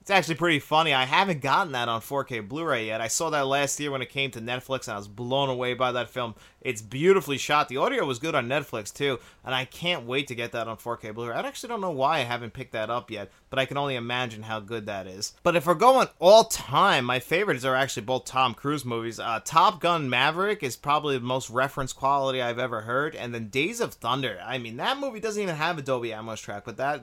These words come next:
I just absolutely love the audio on Days of Thunder. That is still one of my favorite four K releases and one of the most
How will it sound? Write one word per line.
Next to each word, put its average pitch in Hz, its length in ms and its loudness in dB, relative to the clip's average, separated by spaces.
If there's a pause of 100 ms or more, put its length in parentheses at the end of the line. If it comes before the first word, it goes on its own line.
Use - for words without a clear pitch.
(100)
I 139 140 0
just 127 300 -10 (100)
absolutely 120 640 -4
love 113 220 -2
the 110 120 -10
audio 107 300 -6
on 107 120 -8
Days 107 220 -10
of 98 120 -16
Thunder. 107 320 -8
That 143 180 -2
is 131 80 -6
still 139 280 -2
one 127 120 -2
of 120 60 -6
my 117 100 -6
favorite 120 320 -6
four 120 200 -6
K 120 140 -10
releases 117 420 -8
and 113 160 -8
one 160 200 -2
of 165 80 0
the 135 60 -2
most 120 260 -6